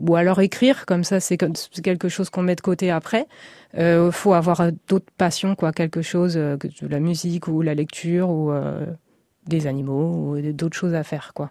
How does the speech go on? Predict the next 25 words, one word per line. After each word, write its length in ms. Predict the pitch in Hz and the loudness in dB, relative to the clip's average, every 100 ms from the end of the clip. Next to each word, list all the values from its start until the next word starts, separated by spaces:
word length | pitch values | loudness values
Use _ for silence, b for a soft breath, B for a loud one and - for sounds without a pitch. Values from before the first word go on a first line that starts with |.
| - | -10
C'est 160 | - 196 | -4 2
pas 120 | 208 | 4
anodin. 380 | 202 214 196 180 | 6 6 4 4
Il 20 | |
y 40 | |
a 40 | 160 | 2
certaines 280 | 175 190 185 | 0 0 0
personnes 260 | 185 208 | 0 0
qui 120 | 190 | 2
veulent 160 | 175 185 | 2 2
en 100 | 180 | 2
parler, 320 | 170 170 175 | 0 0 0
en 120 | 165 160 | 0 -2
parler 280 | 165 165 | -2 -2
tout 100 | 165 | -4
le 60 | 170 | -4
temps 180 | 190 277 | 0 2
dans 140 | 247 | 2
les, 240 | 160 151 151 | 2 0 0
dans 160 | 175 | 2
les 160 | 175 170 | 2 0
proches 400 | - 190 185 - | -2 0 2 0
ou 40 | 170 | 0
les 200 | 165 160 | 2 2
amis. 300 | 160 214 | 4 2